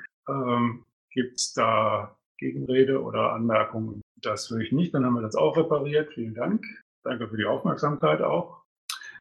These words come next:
So, und, ähm, ja, wir hatten die erste Sitzung am, direkt, äh, nach Neujahr, am zweiten, und haben uns dann, äh, Teile vom Vorstand, ähm,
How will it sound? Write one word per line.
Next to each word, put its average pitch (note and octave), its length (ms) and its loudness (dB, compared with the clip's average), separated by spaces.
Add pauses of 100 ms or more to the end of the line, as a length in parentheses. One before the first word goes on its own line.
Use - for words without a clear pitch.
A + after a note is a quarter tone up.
So, D3+ 220 2
und, C#3+ 680 2
ähm, D3 720 6
ja, - 240 6
wir A2 60 2
hatten C3+ 180 2
die - 80 2
erste C#3+ 300 0
Sitzung D#3+ 680 0 (440)
am, A#2+ 640 2 (180)
direkt, - 840 -2
äh, A2+ 480 2 (140)
nach A#2 240 0
Neujahr, A2+ 480 2
am A2 100 -6
zweiten, A2 640 -2 (260)
und F3+ 240 8
haben D3 240 4
uns - 300 -4
dann, D3 500 2
äh, C#3 420 4
Teile C3+ 280 2
vom B2 180 -2
Vorstand, A#2+ 640 -2 (320)
ähm, G#2+ 720 -2